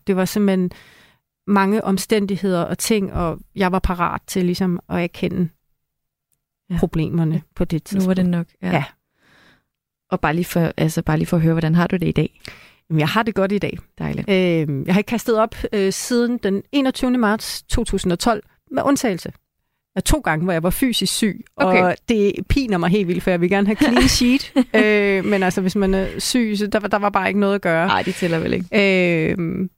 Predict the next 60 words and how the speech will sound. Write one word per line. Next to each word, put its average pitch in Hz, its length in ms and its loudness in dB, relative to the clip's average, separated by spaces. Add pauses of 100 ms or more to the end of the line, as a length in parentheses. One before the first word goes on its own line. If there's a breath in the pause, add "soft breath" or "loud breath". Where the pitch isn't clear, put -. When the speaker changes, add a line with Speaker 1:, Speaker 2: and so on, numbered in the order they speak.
(140)
Speaker 1:
men 196 140 2
det, 202 460 -2
det 208 80 4
har 208 80 2
været 190 140 2
en 175 100 -2
stor 208 260 0
ting 175 260 -4
for 175 80 0
mig, 170 240 0
bare - 140 -2
sådan - 180 -4
at - 80 -4 (580)
Speaker 2:
Ja, 214 180 4
Speaker 1:
at 185 60 2
skal 226 80 4
Speaker 2:
ligesom, 220 200 2
øh, 202 100 -2
Speaker 1:
ja. 190 80 2
Speaker 2:
ikke 190 220 2
ryger 180 400 2
eller 170 300 -2
Speaker 1:
Ja, 170 180 2
Speaker 2:
sådan - 160 -4
noget, 175 220 0
Speaker 1:
lige - 120 2
Speaker 2:
øh, 185 60 0
Speaker 1:
præcis. 185 200 0
Speaker 2:
clean, 190 360 4
ja. 175 140 2
Speaker 1:
Nu 233 80 2
har 220 100 2
jeg 202 100 2
ikke 196 140 0
røget, 175 300 2 (120)
Speaker 2:
Nej. 202 180 2
Speaker 1:
øh, 175 500 0 (320)
tre - 200 -2 (180)
trilliarder 175 420 -2
cigaretter, 165 420 0
eller 196 160 4
Speaker 2:
Yes. 170 60 2
Speaker 1:
hvad 165 100 2
det 165 100 0
nu 160 80 0
er. 151 80 0
Nu 175 140 2
har 185 120 0
jeg 165 100 -2
ikke - 180 -10 (160)
kastet 175 260 -6
op - 200 -8
i. 165 200 -6
<laughs> 294 420 -2
Ja. 185 180 4
Speaker 2:
Stærkt. - 380 -4 (120)
Ej, 185 120 0
men 180 100 -2
Speaker 1:
Ja. 226 60 4
Speaker 2:
det, 233 140 0